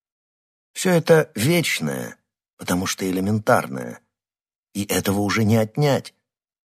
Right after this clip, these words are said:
А шариковый одорант Нивея и репелленты Гардекс для пришельцев из сложного мира,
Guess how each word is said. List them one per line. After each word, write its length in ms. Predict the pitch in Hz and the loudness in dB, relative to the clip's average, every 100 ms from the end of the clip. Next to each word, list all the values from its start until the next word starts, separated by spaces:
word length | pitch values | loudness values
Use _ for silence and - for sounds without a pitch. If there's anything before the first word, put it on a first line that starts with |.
| _ - | _ -4
А 80 | |
шариковый 640 | 113 170 180 170 170 165 151 | 2 6 6 6 4 8 8
одорант 480 | 143 147 160 147 | 10 8 6 4
Нивея 640 | 135 135 123 151 156 143 131 | 4 6 6 6 6 6 6
и 40 | |
репелленты 580 | 123 123 120 143 127 120 | 4 4 4 4 4 2
Гардекс 600 | 107 135 135 117 107 - | 6 6 6 4 0 0
для 180 | 113 113 | 2 2
пришельцев 800 | 107 101 - 131 120 - 117 - | 0 -2 0 2 2 0 -2 -4
из 160 | - | -2
сложного 760 | - - - 104 - 196 92 78 | -2 -2 0 2 2 0 -4 -4
мира, 500 | 67 67 65 62 - | -4 -6 -8 -12 -14